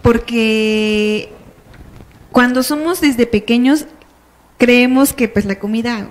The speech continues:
guácala, ¿no? O sea, si nosotros todo el tiempo como adultos estamos diciendo, "Ay, es que esto no me gusta,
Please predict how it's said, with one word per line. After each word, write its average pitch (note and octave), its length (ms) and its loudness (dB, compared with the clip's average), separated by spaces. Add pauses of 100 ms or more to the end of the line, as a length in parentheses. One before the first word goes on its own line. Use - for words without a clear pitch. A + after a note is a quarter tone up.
guácala, F3 400 -4
¿no? F3+ 160 -4
O B3 60 0
sea, A3 240 -6 (240)
si B3+ 160 -2
nosotros D#4 460 2
todo D#4+ 120 0
el D4 160 0
tiempo B3 460 0
como G#3 240 0
adultos G#3 640 -6
estamos G#3+ 440 2
diciendo, G#3+ 580 -2
"Ay, B3+ 340 0
es - 120 -4
que - 80 -2
esto C#4+ 160 -4
no C#4 100 -2
me C4 140 -2
gusta, A3+ 500 -2